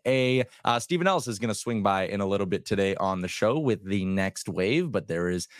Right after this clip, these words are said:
some stuff to get to from around the N H L first. So let's start with one of the more interesting games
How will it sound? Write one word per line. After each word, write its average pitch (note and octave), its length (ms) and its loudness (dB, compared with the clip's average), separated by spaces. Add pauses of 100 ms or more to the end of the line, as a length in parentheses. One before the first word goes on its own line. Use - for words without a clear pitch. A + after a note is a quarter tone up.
(120)
some G#2+ 200 -4
stuff - 300 0
to B2+ 80 -4
get A#2+ 220 2
to B2 140 2
from A#2+ 180 2
around A2+ 380 2
the A2+ 140 2
N G#2+ 140 2
H A2 220 0
L A2+ 140 4
first. G#2+ 380 0
So G#2+ 100 -2
let's F3 200 0
start E3+ 280 0
with C3 160 2
one G#2+ 180 0
of F#3+ 60 0
the E3 60 0
more G#2 200 2
interesting G#2+ 520 -2
games A#2+ 360 2